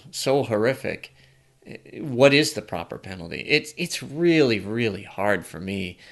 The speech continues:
to say that, uh, in the Federation, with hundreds of different planets and hundreds of different cultures, that we've gone beyond certain things, because I don't know if it's necessarily, you know, for us to say.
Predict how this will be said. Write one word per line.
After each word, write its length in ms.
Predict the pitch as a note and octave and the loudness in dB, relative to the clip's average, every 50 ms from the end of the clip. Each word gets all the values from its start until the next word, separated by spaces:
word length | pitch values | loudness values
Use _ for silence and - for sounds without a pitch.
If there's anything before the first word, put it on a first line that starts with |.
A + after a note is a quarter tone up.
| - - - - - _ _ - | -20 -20 -20 -20 -20 _ _ -8
to 100 | A2+ G2+ | -6 -4
say 380 | - G#2+ G#2+ G#2+ G#2+ G#2 - - | 2 4 4 6 6 4 0 -2
that, 520 | - B2 A2 A2 G2+ G2 F#2+ F#2+ - - - - - - | -2 0 4 6 6 6 4 2 -2 -6 -16 -18 -12 -10
uh, 140 | C3 - - - - | -10 -10 -10 -8 -4
in 160 | C#3+ C3 A2+ | -2 0 0
the 80 | G#2 G2+ | 0 -2
Federation, 840 | - - B2 A2 G#2 G2 G2+ G#2+ A2+ A#2 A2+ - G2+ F#2+ F#2 F#2 | 0 2 4 4 6 4 4 4 4 4 2 0 -4 -6 -6 -4
with 140 | F#2+ - - | -6 -6 -6
hundreds 440 | - - C3+ C#3 C#3+ C3+ A#2+ A2 A#2 | -6 -4 -4 -2 0 0 0 0 0
of 80 | G#2+ G#2+ | 0 0
different 280 | G#2+ G2+ - G2 F#2 | 0 -2 -2 -8 -8
planets 460 | - - G2 F#2 F2+ F2 F2 E2+ - | -6 -4 -4 -4 -4 -6 -8 -10 -12
and 160 | - - A2 F#2+ | -12 -12 -12 -12
hundreds 400 | - - C3 C#3 C3+ B2+ G#2+ A2 | -8 -6 -6 -4 -4 -4 -4 -4
of 80 | G#2+ G#2 | -4 -4
different 300 | G#2+ G2+ - F#2+ F#2 - | -4 -4 -4 -8 -8 -6
cultures, 500 | G2+ G2+ G2 F#2+ - - F#2 - - - - - - - - _ _ _ _ | -6 -6 -6 -6 -8 -12 -14 -14 -18 -20 -20 -20 -20 -20 -20 _ _ _ _
that 200 | A2+ A2+ A2+ G2 | 4 4 4 6
we've 180 | A2+ A#2+ G#2+ - | 4 2 2 2
gone 280 | A#2+ A2+ A2 A2 G#2+ | 2 2 2 2 0
beyond 500 | G2 G2 G2+ G2 G#2 A2 A2 G#2 F#2+ F#2 | -2 -2 -2 0 0 0 0 -2 -4 -6
certain 300 | - - G#2 - - G#2+ | -6 -6 -8 -8 -10 -12
things, 440 | G2 - - F#2+ F2+ - - - - - | -14 -12 -12 -10 -10 -12 -14 -18 -20 -10
because 480 | - A#2 A2 A2 - A2+ G#2+ G#2 G2 - - - - | -8 -8 -8 -2 0 0 0 0 -2 -6 -14 -8 -2
I 100 | G#2+ D3+ | 0 0
don't 140 | G#3 F3+ C#3+ | 2 2 2
know 120 | B2+ A#2 | 2 2
if 100 | G#2+ - | 2 0
it's 160 | A2 - - A2+ | -4 -6 -4 -4
necessarily, 840 | G#2 G2+ - A2+ - - - G2+ G2+ G2 G2 G2 G2 F#2+ F#2+ - _ _ _ _ - _ _ _ _ - - - | -4 -2 -2 -4 -4 -2 -2 0 0 0 0 -2 -4 -6 -8 -14 _ _ _ _ -20 _ _ _ _ -20 -18 -10
you 100 | - C#3 | -8 -4
know, 120 | A2+ G#2 G2 | -4 -4 -6
for 220 | - - G#2+ G#2+ | -6 -2 2 2
us 200 | G#2+ G#2 G#2 - - | 2 2 2 -2 -8
to 140 | - - | -12 -12
say. 480 | - - - - B2 D#3+ B2+ - - | -12 -10 -6 -2 0 0 0 -2 -4